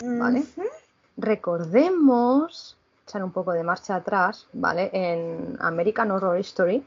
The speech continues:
Speaker 1: en la primera,
Speaker 2: Ujú.
Speaker 1: eh, a Violet le cuentan una historia.
Speaker 2: Ujú.
Speaker 1: Vale,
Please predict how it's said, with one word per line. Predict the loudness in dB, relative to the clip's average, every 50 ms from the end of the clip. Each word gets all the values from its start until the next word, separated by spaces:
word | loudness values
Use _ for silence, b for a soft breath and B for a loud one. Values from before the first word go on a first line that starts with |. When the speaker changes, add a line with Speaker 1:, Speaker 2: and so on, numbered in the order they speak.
| _ -6
Speaker 1:
en | -2 0 0
la | 0 0
primera, | -2 -2 -2 0 2 2 2 0 -2 -6 _ _ _ _ _ _ _ _ -10
Speaker 2:
Ujú. | -6 -4 -2 -2 -2 -4 -8 -6
Speaker 1:
eh, | -2 0 0 0 2 4
a | 4 4 6 4
Violet | 4 4 4 6 6 6
le | 4 2 -2
cuentan | -2 -4 -4 -2 -2 -4 -4
una | -4 -4 -6
historia. | -8 -8 -4 -2 0 0 0 0 -2 -6 -12 -16 _ _ _ _ _ -4 -2
Speaker 2:
Ujú. | 2 4 6 6 6 6 4 0 -18 -20 -20 -20 _ _ _ -8
Speaker 1:
Vale, | -6 -6 -6